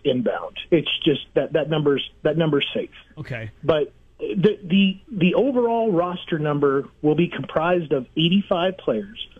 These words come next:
Speaker 1: There, there will be more than eighty-five players on the roster based on walk-ons.
Speaker 2: Right.
Speaker 1: Uh, and I think a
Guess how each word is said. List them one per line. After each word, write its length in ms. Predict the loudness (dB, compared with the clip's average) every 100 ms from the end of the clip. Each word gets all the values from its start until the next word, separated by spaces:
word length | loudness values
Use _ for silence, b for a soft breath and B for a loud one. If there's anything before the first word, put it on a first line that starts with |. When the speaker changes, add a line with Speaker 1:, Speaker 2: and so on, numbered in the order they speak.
| b b _ _ 2
Speaker 1:
There, 160 | 2
there 140 | 4 4
will 100 | 4
be 460 | 4 4 4 2 -6 0
more 400 | 4 6 4 2
than 140 | 0
eighty-five 460 | -2 -4 -2 -2 0
players 280 | 2 2 0 -4
on 140 | -2
the 60 | 0
roster 440 | 0 -2 0 0
based 340 | 2 0 0 -2
on 320 | -2 -4 -8 -2
walk-ons. 640 | 0 0 -2 -8 -4 -2 -2 -4 _
Speaker 2:
Right. 220 | -20 -10 -2
Speaker 1:
Uh, 220 | 0 0 0
and 100 | -2
I 140 | -2 0
think 300 | 2 2 0 -6 -18 _
a 100 | -2